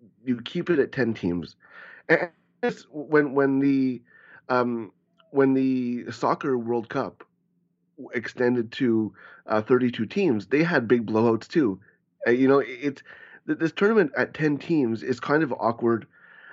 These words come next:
Uh, I think what would limit the blowouts, you know, you, you know what would limit the blowouts i-, in a regular tournament? Have teams get promoted the same year the tournament is played. You know, because if you, if, look at Austria,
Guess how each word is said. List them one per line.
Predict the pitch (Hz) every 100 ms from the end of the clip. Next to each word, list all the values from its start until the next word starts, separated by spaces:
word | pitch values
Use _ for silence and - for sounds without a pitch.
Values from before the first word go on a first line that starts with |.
| - -
Uh, | 113 104
I | 139
think | 143 196 226
what | 185 156
would | 143
limit | 117 127 151
the | 120
blowouts, | 107 101 123 165
you | 151
know, | 165 202 208 147
you, | 147
you | 147
know | 214
what | 220
would | 151 117
limit | 123 139
the | 120
blowouts | 110 117 131 - - _ _ _ _ _ _ _ _ -
i-, |
in | 143 131
a |
regular | 117 120 123 127
tournament? | 120 131 156 214 - _ - - -
Have | - 160 208 214
teams | - 165 160 147
get | - 127
promoted | - 143 110 107 139 - - _
the | 123
same | 120 139 127
year | 127 120
the |
tournament | 113 123 107 95
is | 92
played. | - 80 - _ _ _ _ _ _ _ _ _ _ _ _ _ _ _ _ -
You | 147
know, | 131 156
because | 165 160 165
if | - 156
you, | 170 214 190
if, | 165 180
look | 185 165
at | 160
Austria, | 143 143 98 78